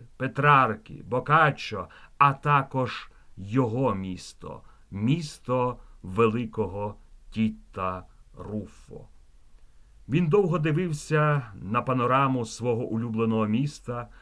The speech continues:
і думав: «Я прожив велике життя. Я співав у провідних оперних театрах Італії, Франції, Німеччини, Австрії, Іспанії, Росії, Польщі,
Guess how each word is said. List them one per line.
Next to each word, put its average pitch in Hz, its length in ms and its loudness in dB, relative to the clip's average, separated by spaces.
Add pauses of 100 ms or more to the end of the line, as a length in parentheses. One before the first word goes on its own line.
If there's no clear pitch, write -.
(220)
і 139 100 0
думав: 92 600 -6 (560)
«Я 120 200 0
прожив 127 760 -4 (180)
велике 113 580 -2
життя. 101 720 -8 (500)
Я 151 160 0
співав 165 560 0 (320)
у 151 100 0
провідних 147 840 2
оперних 135 560 2
театрах 120 680 -2 (160)
Італії, 110 720 -4 (100)
Франції, 107 720 -4
Німеччини, 117 880 -2 (240)
Австрії, 135 800 -2
Іспанії, 135 880 -2
Росії, 131 680 -4
Польщі, 131 960 -4